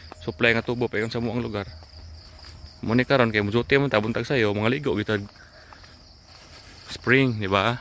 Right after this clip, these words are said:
Yan. Agi ta katubhan, guys. Ya, guys. Oh, di ba? Diya sa ubos, guys. Muna na among sapa, guys. Dari sa Santa Rita. Nakita na, guys, oh. Di ba?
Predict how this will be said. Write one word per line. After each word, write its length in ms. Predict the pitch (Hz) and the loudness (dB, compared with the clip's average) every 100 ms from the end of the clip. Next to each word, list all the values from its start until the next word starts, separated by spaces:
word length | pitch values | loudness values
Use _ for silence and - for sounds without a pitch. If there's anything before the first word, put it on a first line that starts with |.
| - | -10
Yan. 240 | 101 90 90 - - - - - - - - - - | -10 -10 -10 -18 -20 -20 -20 -20 -20 -20 -20 -14 -4
Agi 240 | 110 120 | 0 0
ta 120 | 120 | 0
katubhan, 440 | 113 113 110 110 101 | -2 -2 -2 -2 -2
guys. 320 | 95 95 - - - - - - - - - - - - - - - - | -6 -8 -12 -14 -20 -20 -20 -20 -20 -20 -20 -20 -20 -20 -20 -20 -20 -16
Ya, 160 | 92 | -12
guys. 280 | 85 87 87 - - | -10 -10 -10 -14 -16
Oh, 80 | 87 85 | -12 -4
di 80 | |
ba? 240 | 90 98 110 - - - - - - - - 113 | 0 0 -2 -10 -18 -20 -20 -20 -20 -20 -6 2
Diya 160 | 120 | 2
sa 80 | 123 | 4
ubos, 240 | 123 123 117 | 2 0 2
guys. 240 | 104 95 117 | 2 2 2
Muna 160 | 117 | 0
na 160 | 117 80 | 0 -2
among 160 | 110 | -4
sapa, 240 | 107 - 107 | -4 -4 -2
guys. 320 | 107 104 - - - - - - - - - - - - - 95 | -2 -4 -8 -18 -20 -20 -20 -20 -20 -20 -20 -20 -20 -20 -16 -6
Dari 240 | 95 101 | -4 -4
sa 140 | - | -6
Santa 160 | 101 107 | -2 0
Rita. 340 | 107 - 104 101 - - - | 0 0 -6 -8 -14 -16 -12
Nakita 340 | - - - 67 | -12 -12 -4 -2
na, 80 | 101 | 0
guys, 180 | 104 113 | 0 -2
oh. 80 | - - _ - - - - - - - - - - - | -8 -16 _ -20 -20 -20 -20 -20 -20 -20 -20 -20 -20 -16
Di 60 | 85 | -6
ba? 120 | 95 | -4